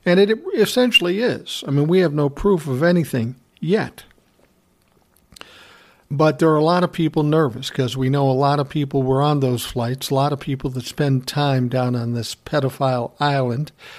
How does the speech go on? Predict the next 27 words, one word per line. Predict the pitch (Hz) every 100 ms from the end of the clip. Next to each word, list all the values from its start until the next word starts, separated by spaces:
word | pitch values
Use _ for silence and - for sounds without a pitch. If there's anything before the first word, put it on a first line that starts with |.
| - -
What | 139
do | 123
they | 123
call | - 127 123
it? | 123 -
Little | 139 139
Saint | 127 - 143 143 156 123
James? | 135 139 151 175 185 - - _ - - _ _
Not | 143 127 123
sure | - 131
why | 120 113
they | 113 107
called | - 135 117
it | 113 -
that, | 120 151 -
but | 135 - _ - - - _ _ _ _ _ _ _ -
I | 151
think | 220
a | 185
lot | 165 180 185
of |
things | - 170 165 147
are | 135
going | 147 147
to | 143
come | 143 139 139
out, | 123 107 - -